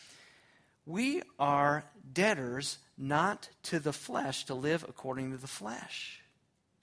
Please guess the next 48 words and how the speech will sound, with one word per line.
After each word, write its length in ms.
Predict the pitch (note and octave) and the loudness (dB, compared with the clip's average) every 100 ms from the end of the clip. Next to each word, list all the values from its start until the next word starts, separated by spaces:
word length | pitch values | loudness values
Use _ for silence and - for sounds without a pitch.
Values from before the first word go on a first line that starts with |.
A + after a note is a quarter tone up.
| _ _ _ _ _ - | _ _ _ _ _ -8
And 120 | D3 | -2
then 100 | F#3 | 0
he 60 | A3 | 0
goes 220 | F3 E3 | 0 0
on 160 | E3+ E3 | 0 0
and 60 | |
he 60 | D3+ | 0
says 320 | C#3+ D3+ D3 | 0 0 -2
this. 220 | G3 D#3+ | -4 -4
He 80 | D3 | -4
says, 280 | C#3 C#3 C3+ - - - - - - _ | -2 -4 -6 -12 -20 -20 -20 -20 -20 _
"You 220 | - D#3+ F#3 | -4 -2 2
have 260 | F#3 D3+ | 2 2
not 480 | D#3+ D#3 F3 F3+ - C#3+ | 0 2 0 -2 -6 -4
been 180 | D3+ | -2
given 400 | C#3+ D3+ D#3 D3 - | 2 2 2 0 -2
a 80 | C#3 | -2
spirit 520 | - - - F3 F3 - | -2 -2 0 0 0 -2
of 160 | C#3+ B2+ | -4 0
s-, 360 | - - - - | 0 0 -2 -4
of 120 | C#3 | -2
slavery 600 | - - E3+ G3 E3+ C3+ | 0 2 2 2 0 -2
to 100 | C3 | -4
fall 360 | - - C#3 C#3+ | -6 -2 0 2
back 280 | C#3+ D3 D3 | 0 -2 -4
in 160 | E3+ E3+ | -6 -6
fear." 340 | - A3 B3+ | -6 -6 -2
Now, 180 | E3+ D3 | 2 2
let's 200 | F3 A#3 | 2 -2
pull 280 | - - A3+ | -6 -6 0
all, 120 | F#3+ | 0
all 200 | - F3 | 0 0
this 180 | F3+ F3 | 0 -2
together 460 | - D#3 F#3+ E3+ C#3 - - - | -4 0 0 0 -4 -10 -16 -4
with 100 | E3+ | -4
the 80 | E3+ | -4
picture 500 | - A#3+ - F#3+ F3 | -4 -2 0 2 4
of, 240 | D#3 D3+ - - - - - | 4 2 -2 -20 -20 -10 -2
of 200 | D3+ - | -2 0
Coach 300 | F3 D#3+ C3+ | 0 0 2
Bowman 400 | D#3 F3 F3+ F3 | 2 4 0 0
and 160 | C3 | 0
Michael 240 | C#3 D#3 D3 | 0 -2 -4
Phelps 480 | - D#3+ D#3+ - | 0 2 2 0
and, 160 | - C3+ - | -4 -4 -4
and 160 | C#3+ | -4
the 60 | C3+ | -4
vision 500 | B2 E3+ G3+ C3+ C3 | -2 0 0 -2 -6